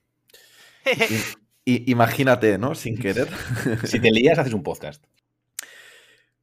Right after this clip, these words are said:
Speaker 1: Pues, eh, si te parece, em, Carpacho, a mí me gustaría que nos contaras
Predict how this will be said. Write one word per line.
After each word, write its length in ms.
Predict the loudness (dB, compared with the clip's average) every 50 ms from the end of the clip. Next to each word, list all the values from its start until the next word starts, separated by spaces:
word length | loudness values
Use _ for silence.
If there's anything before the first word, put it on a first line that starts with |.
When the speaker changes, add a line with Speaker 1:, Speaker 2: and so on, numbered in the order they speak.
| _ _
Speaker 1:
Pues, 680 | -6 -4 -2 0 2 2 2 0 -2 -4 -8 -14 _ _ -2
eh, 280 | 0 2 2 2 0
si 180 | -2 -4 -6 -6
te 120 | -6 -6
parece, 800 | -6 -4 -4 -2 -2 -2 -4 -4 -6 -6 -6 -6 -6 -8 -10 -10
em, 800 | -8 -6 -4 -4 -4 -4 -6 -6 -8 -8 -8 -8 -8 -8 -10 -10 -10
Carpacho, 400 | -8 -8 -6 -6 -6 -6 -4 -4
a 60 | -4
mí 100 | -4 -4
me 120 | -4 -6
gustaría 360 | -6 -8 -8 -4 -2 -2 -2 0
que 100 | -2 -2
nos 200 | -4 -4 -6 -6
contaras 580 | -6 -6 -4 -2 0 2 2 0 -2 -4 -12